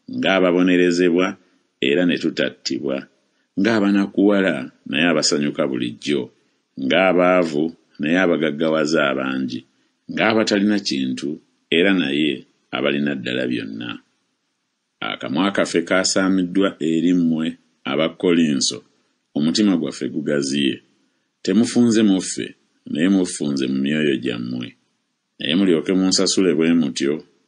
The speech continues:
mbabuulira ng'abaana bange. Nammwe mugaziwe.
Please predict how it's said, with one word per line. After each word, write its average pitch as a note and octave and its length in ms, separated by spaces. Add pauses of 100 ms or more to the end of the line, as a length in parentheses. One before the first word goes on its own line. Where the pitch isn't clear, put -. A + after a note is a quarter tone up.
(140)
mbabuulira D#2+ 580
ng'abaana D#2 500
bange. A#1 420 (680)
Nammwe F2+ 360
mugaziwe. B1+ 680